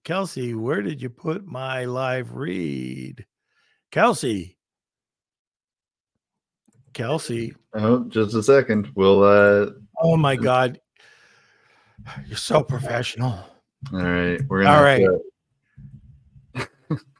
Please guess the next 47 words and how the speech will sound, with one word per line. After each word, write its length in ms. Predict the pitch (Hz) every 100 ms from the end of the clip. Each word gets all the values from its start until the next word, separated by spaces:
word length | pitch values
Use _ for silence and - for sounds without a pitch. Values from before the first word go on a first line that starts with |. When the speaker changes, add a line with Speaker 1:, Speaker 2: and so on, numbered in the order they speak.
| _
Speaker 2:
<laughs> 300 | - - -
just 160 | 131
give 140 | 147 143
me 100 | 139
one 200 | 131 123
second. 420 | - 113 123 110
You 140 | 107 107
can, 240 | 107 101
Speaker 1:
So 120 | 98
Speaker 2:
uh, 60 | 170
Speaker 1:
I'm, 140 | 175
Speaker 2:
do 60 | 85
a 40 |
Speaker 1:
I, 120 | -
Speaker 2:
little 220 | 101 98 85
improv. 380 | - 90 80
Speaker 1:
you're 120 | 170 165
proving 680 | 190 202 180 180 165 147 - -
your 180 | 139 139
worth. 500 | 143 139 117 - - - 1077 - 932 906
<laughs> 80 | 370 - _ _ _ _ _ _ _ _ _ _ _ 208 196 - -
Okay, 440 | - 240 175 180 196
so 260 | - 170
what 120 | 170 175
do 20 |
you 80 | 175
want 180 | 175
me 60 | 165
to 100 | 151
do? 180 | 147 143
The 120 | 120
Jeopardy 420 | 123 143 151 151
song? 460 | 135 151 156 165 165 _ _ _ _ _ _ _ _ -
Uh, 160 | 190
how 160 | 180 302
about 380 | 202 196 214 -
those 600 | 165 156 151 143 123 113
forty-niners? 1000 | - 156 143 131 127 123 110 - 117 - _ _ _ _ _ -
How 160 | 214
many 220 | 226 214
people 680 | 190 190 196 190 185 180 170
were 180 | 151 160
satisfied 580 | - 165 160 - 175 151
with 140 | 143
the 100 | 139
Super 320 | - 139 117 113
Bowl? 380 | 117 107 123